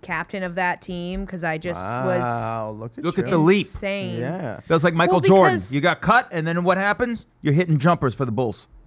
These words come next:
Speaker 3: one week later.
Speaker 2: <laughs> One week later.
Speaker 1: I mean,
Speaker 2: And striking
Speaker 1: to,
Speaker 2: out
Speaker 1: to
Speaker 2: for the White
Speaker 1: probably
Speaker 2: Sox minor league one
Speaker 1: shit
Speaker 2: week
Speaker 1: on
Speaker 2: later.
Speaker 3: It's a little
Speaker 1: myself.
Speaker 3: farther later. But
Speaker 1: <laughs> To probably shit on myself a little bit, I was really, um, chubby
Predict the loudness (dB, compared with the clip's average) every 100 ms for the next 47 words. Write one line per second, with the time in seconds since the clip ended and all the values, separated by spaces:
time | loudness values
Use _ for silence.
0 | -20 -2 0 2 2 2 0 -2 -4 -4
1 | -4 -6 -8 -4 -2 -2 -2 -4 -6 -10
2 | -10 -6 -4 -4 -2 -2 -2 -4 -4 -2
3 | -6 -6 -6 -4 -4 -2 -4 -2 -4 -2
4 | -2 -2 -2 -2 -4 -4 -2 0 2 2
5 | 2 2 0 -2 -6 -10 -10 -10 -8 -4
6 | 0 0 0 -4 -6 -16 -16 -20 -16 -8
7 | -4 -2 -2 -4 -4 -2 -2 -2 -4 -4
8 | -4 -2 -2 -4 _ _ _ -6 -4 -6
9 | -8 -10 -8 -6 -6 -6 -8 -10 -10 -10
10 | -8 -8 -10 -14 -10 -6 -6 -6 -12